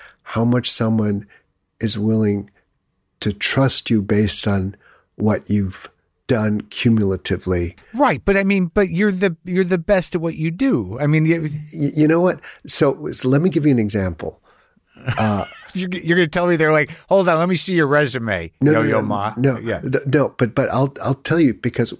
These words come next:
Speaker 1: when I was growing up, uh, you know, I had a lot of heroes,
Speaker 2: Hmm.
Speaker 1: and,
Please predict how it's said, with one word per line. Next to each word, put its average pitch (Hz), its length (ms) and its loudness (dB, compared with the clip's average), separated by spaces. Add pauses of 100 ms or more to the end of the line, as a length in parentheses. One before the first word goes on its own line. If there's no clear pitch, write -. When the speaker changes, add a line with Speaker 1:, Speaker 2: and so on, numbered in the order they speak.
Speaker 1:
when 131 180 2
I 170 80 2
was 175 180 0
growing 117 340 2
up, 85 300 -4 (640)
uh, 110 280 0 (720)
you 143 60 2
know, 139 80 4
I 127 60 2
had 139 120 2
a 127 40 2
lot 127 280 2
of 107 60 2
heroes, 92 640 0 (600)
Speaker 2:
Hmm. 101 200 -8
Speaker 1:
and, 104 560 2